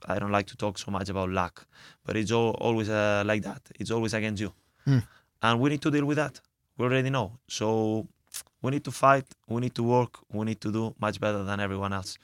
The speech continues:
Speaker 2: Mm.
Speaker 1: because that's how it works. If we need to, if we want to go out of this situation. And we already know, we already accept it, and that's what we know. We need to improve.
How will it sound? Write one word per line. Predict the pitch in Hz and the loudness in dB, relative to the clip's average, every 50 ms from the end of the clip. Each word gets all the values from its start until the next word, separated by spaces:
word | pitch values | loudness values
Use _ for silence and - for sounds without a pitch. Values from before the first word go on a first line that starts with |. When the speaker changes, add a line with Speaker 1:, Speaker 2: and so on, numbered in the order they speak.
| - - | -8 -6
Speaker 2:
Mm. | 113 101 - _ _ - | -6 -6 -8 _ _ -8
Speaker 1:
because | 113 - 107 95 | -6 -4 -2 -2
that's | 110 104 - | -2 -2 -2
how | - 104 104 | -2 -2 -2
it | 101 - | -2 0
works. | 107 104 98 - - - - - | -2 -2 -2 -6 -10 -12 -10 -8
If | 98 | -8
we | 95 98 104 | -6 -4 -4
need | 104 104 - | -4 -4 -4
to, | - 107 104 101 98 - - _ - - - - - | -4 -4 -2 -4 -4 -6 -10 _ -20 -20 -20 -14 -6
if | - 113 | -4 -2
we | 113 | 0
want | 117 120 123 113 101 | 0 0 0 -2 -2
to | - 117 110 110 110 104 110 - - - 107 | -2 -2 0 0 0 -2 -4 -8 -12 -8 -2
go | 107 113 | 0 2
out | 113 110 107 - | 4 4 2 0
of | 101 95 | -4 -4
this | 110 107 - | -4 -4 -4
situation. | - - 113 113 117 - - 92 92 - - - - - - - _ _ _ - | -4 -4 -4 -4 -4 -4 -6 -10 -12 -16 -18 -20 -20 -20 -20 -20 _ _ _ 0
And | 110 117 117 120 120 117 113 107 - - - | 2 4 4 4 4 2 -2 -6 -8 -4 0
we | 131 | 2
already | 147 143 143 147 139 127 143 135 | 2 4 4 4 4 4 2 2
know, | 135 139 143 147 175 - _ - 139 | 2 0 0 -2 -4 -10 _ -6 -4
we | 113 | -2
already | 117 123 123 123 | 0 0 0 0
accept | 120 - - 123 117 | 0 -2 -2 0 0
it, | 123 127 127 - - - - | 0 -2 -4 -6 -10 -10 -6
and | 98 98 98 | -6 -4 -2
that's | 104 104 - - - | -2 -2 -2 -4 -4
what | 104 104 101 - - | -2 -2 -2 -4 -6
we | 101 | -6
know. | 110 120 120 120 - - _ - | -6 -6 -6 -8 -12 -16 _ -8
We | 110 | -6
need | 107 - | -6 -4
to | - 113 | -6 -6
improve. | 107 117 107 - | -6 -6 -8 -10